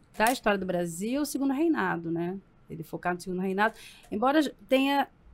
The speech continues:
eles cobraram nas últimas provas primeiro reinado. Inclusive, eu trouxe até um livro do, do Paulo Resutti, que é sobre a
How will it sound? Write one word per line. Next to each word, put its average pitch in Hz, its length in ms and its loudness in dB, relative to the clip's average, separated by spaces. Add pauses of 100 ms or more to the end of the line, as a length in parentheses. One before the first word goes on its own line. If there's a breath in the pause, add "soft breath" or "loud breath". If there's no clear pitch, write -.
(140)
eles 233 340 2 (120)
cobraram 233 440 4
nas 185 520 4
últimas 170 320 -2
provas 185 300 0
primeiro 208 280 0
reinado. 196 500 0
Inclusive, 196 300 -2
eu 247 60 -4
trouxe 254 180 0
até 269 140 -2
um 277 100 0
livro 214 260 -2
do, 175 560 -6
do 165 100 -10
Paulo 175 220 -2
Resutti, 170 520 -6
que - 120 -8
é 156 120 -2
sobre 160 360 -6
a 147 380 -6